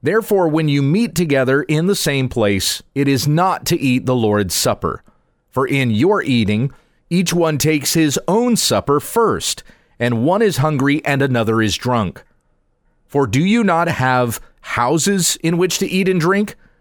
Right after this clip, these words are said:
Or do you despise the church of God and shame those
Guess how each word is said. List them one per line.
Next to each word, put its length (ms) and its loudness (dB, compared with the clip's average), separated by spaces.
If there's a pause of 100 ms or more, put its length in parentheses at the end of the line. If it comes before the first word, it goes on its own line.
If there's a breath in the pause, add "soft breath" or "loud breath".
(360)
Or 160 0
do 120 0
you 220 2
despise 720 0
the 120 -2
church 280 0
of 140 -2
God 340 2
and 240 0
shame 460 0
those 360 2